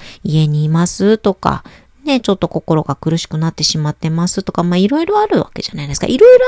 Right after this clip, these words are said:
あるんですよ。いろいろあって本人なりには悩んでるの、きっと。まあ、悩んでない子もいたかもしれないけどね。だから、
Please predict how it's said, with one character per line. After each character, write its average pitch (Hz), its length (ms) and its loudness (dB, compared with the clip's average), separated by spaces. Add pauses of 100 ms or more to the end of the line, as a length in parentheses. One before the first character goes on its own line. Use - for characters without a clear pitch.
あ 466 60 -2
る 262 60 0
ん - 20 -4
で 151 100 -4
す - 160 -6
よ。 - 140 -4 (420)
い 262 80 -2
ろ 381 160 4
い - 20 4
ろ 415 100 4
あ 440 80 4
っ - 40 0
て - 100 0
本 294 260 0
人 320 200 -4
な 330 100 2
り 330 140 0
に 262 80 2
は 151 120 2
悩 151 320 2
ん 190 80 2
で - 100 -4
る - 120 -4
の、 - 220 -12
き - 80 -10
っ - 60 -16 (120)
と。 - 180 -4 (220)
ま 165 120 2
あ、 - 20 4
悩 160 220 4
ん 220 60 6
で - 100 0
な 131 80 0
い 117 40 -2
子 - 140 -12
も 165 80 -10
い - 40 -12
た - 120 -4
か - 100 -12
も - 80 -14
し - 140 -10
れ - 120 -20
な - 100 -20
い - 40 -20
け - 120 -10
ど - 100 -10
ね。 381 100 -8 (600)
だ 220 80 -2
か - 160 0
ら、 - 80 -10